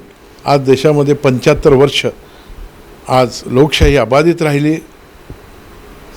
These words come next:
असे आदरणीय श्रीयुत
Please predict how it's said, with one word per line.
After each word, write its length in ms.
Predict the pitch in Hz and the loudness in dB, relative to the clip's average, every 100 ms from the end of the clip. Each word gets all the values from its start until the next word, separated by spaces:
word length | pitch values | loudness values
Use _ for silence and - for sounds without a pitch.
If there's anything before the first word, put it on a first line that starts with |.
| - - - - | -20 -20 -20 -10
असे 280 | 123 - 160 147 147 - | -6 2 4 4 2 -4
आदरणीय 640 | 127 123 131 131 131 123 123 - - - - - - - - - | 0 2 2 2 2 2 -2 -8 -20 -20 -18 -18 -18 -20 -20 -6
श्रीयुत 520 | 120 127 123 113 - | 2 4 4 -2 -4